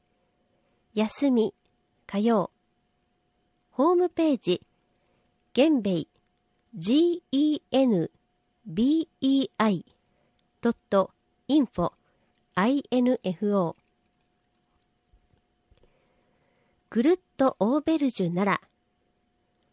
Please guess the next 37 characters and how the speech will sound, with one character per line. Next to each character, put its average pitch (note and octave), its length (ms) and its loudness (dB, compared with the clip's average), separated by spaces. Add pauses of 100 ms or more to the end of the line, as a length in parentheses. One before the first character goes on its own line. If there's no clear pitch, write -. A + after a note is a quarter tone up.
(200)
オ D#4 240 2
ー - 20 -4
ベ G4 160 0
ル F4 160 2
ジ B3 140 0
ュ - 20 -12
と B3+ 180 -2
は、 G#3+ 220 -2 (400)
地 F#3+ 160 -2
元 D#4 320 2
な D#4+ 180 2
ら F4+ 160 0
で D4 140 2
は D4 120 2
の A3 140 0
食 F#3+ 320 -4
材 C#4 320 0
を C#4 80 2
味 C#4 240 -2
わ D#4 140 2
え D#4+ 100 0
る A#3 140 0
宿 - 340 -6
泊 E4 300 -4
機 - 200 -2
能 F4 220 2
を G3 60 0
備 A#3 340 -2
え C#4 60 -2
た F3 160 -6
レ G3 120 0
ス - 100 -8
ト C4 120 -2
ラ A3 140 -2
ン F3 80 -6
で E3 140 -4
す。 - 220 -14